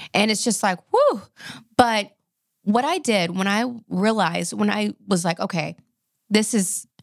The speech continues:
something is, like, I don't have postpartum depression," but something was like, I, I was feeling very anxious. So I talked to my midwife, that my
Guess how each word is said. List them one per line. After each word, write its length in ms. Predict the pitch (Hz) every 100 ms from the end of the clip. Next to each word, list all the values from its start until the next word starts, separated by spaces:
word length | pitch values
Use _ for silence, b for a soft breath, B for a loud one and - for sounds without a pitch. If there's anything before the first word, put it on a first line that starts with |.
| _
something 520 | - 262 339 339 294 214
is, 140 | 185
like, 200 | 175 170 - _ - - _ _ _ -
I 60 | 247
don't 140 | 240 240
have 120 | 233
postpartum 480 | 220 214 220 202 185
depression," 400 | 190 226 233 185
but 80 | 170
something 360 | 233 240 220 196
was 100 | 190
like, 180 | 160 B B B B
I, 200 | - 202 220
I 60 |
was 180 | 202 185
feeling 280 | - 208 196
very 240 | 185 185 185
anxious. 360 | 185 170 - -
So 180 | - 190
I 80 | 185
talked 320 | - 262 262
to 380 | - 220 185 190 b b _
my 140 | 190
midwife, 460 | 196 196 180 190 196
that 160 | - -
my 380 | 196 180 175